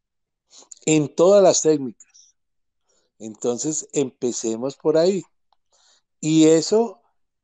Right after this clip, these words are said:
eh, creo yo, que es lo que le debe quedar de esta charla a los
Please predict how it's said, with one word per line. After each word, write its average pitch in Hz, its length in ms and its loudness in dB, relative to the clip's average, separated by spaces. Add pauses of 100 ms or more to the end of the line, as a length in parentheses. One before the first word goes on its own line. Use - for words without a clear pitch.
eh, 143 540 -2
creo 147 440 0
yo, 160 420 2 (300)
que 127 240 -2
es 120 60 -4
lo 151 200 0
que 135 140 -6
le 120 120 -2
debe 123 240 -2
quedar 117 360 -2
de 123 120 -6
esta 135 260 -12
charla 127 340 -8
a - 20 -10
los 120 200 -8